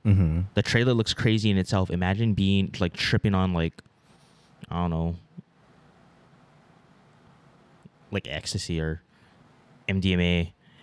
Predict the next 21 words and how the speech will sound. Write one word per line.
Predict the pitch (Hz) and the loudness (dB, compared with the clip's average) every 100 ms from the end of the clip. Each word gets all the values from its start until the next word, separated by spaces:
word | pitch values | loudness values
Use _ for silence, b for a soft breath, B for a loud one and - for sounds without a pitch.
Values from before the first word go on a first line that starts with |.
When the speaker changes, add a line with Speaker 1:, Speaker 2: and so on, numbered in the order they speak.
| b | b
Speaker 2:
and | 95 90 | 0 2
watching | 85 - 87 | 0 -2 -4
it. | |
That | 85 | -2
shit's | 90 104 | -2 -2
probably | - 90 92 | -2 -2 -2
like, | 82 78 - | -2 -6 -8
whoosh. | - B B B B B B B B B B B B B _ _ _ _ _ _ _ _ _ _ _ - B B B B B B | -10 B B B B B B B B B B B B B _ _ _ _ _ _ _ _ _ _ _ -6 B B B B B B
Speaker 1:
I | 143 | 4
would | 143 | 8
have | 143 131 | 8 6
to | 135 | 4
see | - 127 | 6 6
the | 120 117 | 8 6
effects | - 113 - | 6 4 4
first | - 104 - | 4 4 4
to | 95 | 4
be | 98 | 6
able | 92 | 6
to | 90 | 4
comment. | - 85 82 85 | 4 4 4 0